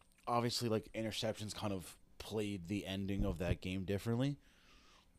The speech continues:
But his catch over three guys was some shit that you rarely ever see. It was, it was beautiful. That's why he's been my favorite player in the league for years, because that man when it comes to playing the wide receiver position,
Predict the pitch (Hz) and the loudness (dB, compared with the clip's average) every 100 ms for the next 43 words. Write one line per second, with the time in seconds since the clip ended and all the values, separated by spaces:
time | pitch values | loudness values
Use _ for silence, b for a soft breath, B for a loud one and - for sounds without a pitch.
0 | - 117 104 139 - 147 131 127 110 - | 0 0 4 2 4 4 4 4 2 2
1 | 123 101 104 90 87 87 - B B B | 0 2 2 2 0 -4 -10 B B B
2 | - 95 104 - - 110 95 b b b | -2 0 2 2 4 4 2 b b b
3 | b - 113 131 123 143 139 123 104 85 | b 0 6 8 10 12 12 10 8 2
4 | - 69 55 b b - 120 123 107 90 | -2 -4 -8 b b 2 8 8 6 4
5 | 120 139 104 80 107 110 90 80 69 - | 6 6 6 4 4 4 0 -8 -12 -12
6 | B B B B 113 - 131 131 123 123 | B B B B -2 4 6 6 4 2
7 | 120 113 117 117 113 - 120 113 104 104 | 2 2 2 2 0 0 0 2 2 2
8 | 95 - 82 101 82 58 - b b b | 0 -6 -4 -4 -4 -8 -14 b b b
9 | 104 104 117 87 71 113 127 127 123 120 | -6 0 0 -2 0 4 6 6 6 6
10 | 120 - b b b 98 101 - 127 127 | 2 -2 b b b -4 -2 0 2 2
11 | 104 107 - 110 104 95 104 101 101 92 | 0 0 2 4 4 6 4 4 0 -4
12 | 87 92 92 87 | -4 -4 -6 -10